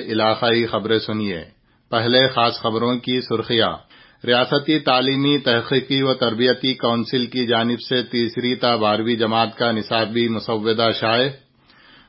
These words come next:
मरकजी इंतखाबी अफसर राजीव कुमार की पार्लिमानी इंतखाबात के सिलसिले में राय दहिंदगान से गलत मालूमात और अफवाहों पर यकीन न करने की अपील।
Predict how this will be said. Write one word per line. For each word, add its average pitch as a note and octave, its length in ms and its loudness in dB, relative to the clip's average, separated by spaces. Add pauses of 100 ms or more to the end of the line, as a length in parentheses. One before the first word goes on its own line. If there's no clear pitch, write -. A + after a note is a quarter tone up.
(100)
मरकजी B2+ 480 2
इंतखाबी B2+ 540 2
अफसर B2+ 340 0
राजीव A#2 360 0
कुमार A#2 380 0
की A#2+ 180 -4
पार्लिमानी A2+ 640 0
इंतखाबात A2 680 0
के A#2+ 100 -2
सिलसिले A2 520 -4
में A#2 220 0
राय G#2+ 240 2
दहिंदगान A2 720 -2
से A#2 240 -2
गलत G#2 300 -2
मालूमात G#2+ 580 -2
और A2 140 2
अफवाहों G#2 480 -2
पर A2 220 -2
यकीन G#2+ 420 -2
न G#2+ 60 -2
करने G#2 380 -4
की G#2+ 180 -2
अपील। A#2+ 400 0